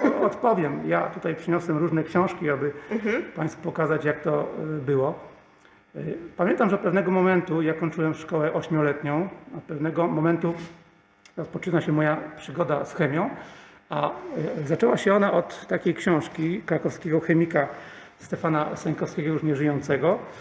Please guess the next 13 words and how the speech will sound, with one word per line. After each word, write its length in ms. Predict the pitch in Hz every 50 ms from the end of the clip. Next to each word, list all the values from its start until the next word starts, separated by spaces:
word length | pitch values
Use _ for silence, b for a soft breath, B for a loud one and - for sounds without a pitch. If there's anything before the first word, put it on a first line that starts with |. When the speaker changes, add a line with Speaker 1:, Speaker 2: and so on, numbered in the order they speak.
| B B B B B B B -
Speaker 1:
który 260 | - - 175 156 165
w 20 |
latach 260 | 165 175 175 180 175 -
sześćdziesiątych, 720 | - 170 143 170 - - 202 214 202 - - 170 151 -
siedemdziesiątych, 640 | - 139 165 160 165 156 - 185 190 175 - 156
jeszcze 180 | 156 147 - -
początek 360 | - 151 - 180 170 185 170
lat 80 | 160 147
osiemdziesiątych, 640 | 147 - - 147 139 143 143 170 180 180 - 226 - - B B B B B B B B _
publikował, 600 | - 170 147 165 165 - 196 165 170 165 160 165 - - 185 151 151 151 151 151 156
e, 60 | 147
serię 460 | - - - - 202 202 202 196 180
książek 760 | 180 - - - 196 185 160 143 - - 139 143 151 - -